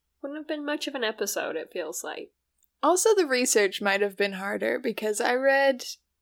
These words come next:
Speaker 2: a couple articles, and one of them was Spoiler City. They were just like, "Do you remember at the end of season two when Homeboy died?" And I was like, "Hey, we're starting the article with that."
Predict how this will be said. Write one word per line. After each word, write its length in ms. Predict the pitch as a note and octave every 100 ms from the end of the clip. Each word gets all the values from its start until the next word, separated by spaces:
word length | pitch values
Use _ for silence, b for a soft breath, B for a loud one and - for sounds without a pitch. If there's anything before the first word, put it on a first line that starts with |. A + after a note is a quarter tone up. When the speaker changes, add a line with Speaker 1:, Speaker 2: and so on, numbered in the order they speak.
| _
Speaker 2:
a 80 | A3+
couple 400 | - A3+ G#3 G3+
articles, 920 | G3+ G3 F#3+ - - F#3+ G3 G#3+ - - _ _ _ _ -
and 380 | A3 A3 A3 A3
one 320 | A3 B3+ D#4
of 160 | E4+ C#4
them 240 | C#4 C4
was 300 | B3+ A#3+ - -
Spoiler 640 | - - A#3+ A3+ G#3 G3
City. 640 | - G3 F3 - A#3+ B3+ -
They 140 | B3 A3+
were 160 | A3
just 300 | G#3+ G#3 G3+
like, 380 | G3+ G3 G3 - _ b b A3+
"Do 100 | B3
you 300 | B3+ D4+ D#4
remember 720 | D4+ C#4 C#4 C#4+ C#4 D4+ D#4
at 240 | - C4 A#3+
the 160 | B3
end 180 | B3 C4+
of 140 | C4+
season 440 | - C#4 C4 C4 B3+
two 340 | - B3+ C4+
when 180 | C4+ B3
Homeboy 460 | B3 B3 B3+ B3+ A3+
died?" 600 | A3 G#3 G#3 A3+ C4 - -
And 160 | A3+
I 80 | G#3
was 100 | G#3
like, 300 | G#3+ G3+ -
"Hey, 580 | - A#3+ F4+ B3+ G3+ F#3+ _ _ _ _ -
we're 160 | G#3+
starting 480 | A#3 - F#3+ B3 D4
the 80 | D4
article 480 | D4 D#4+ F4 F4 F4
with 160 | F4
that." 560 | G#4 A4 G4+ D4+ C4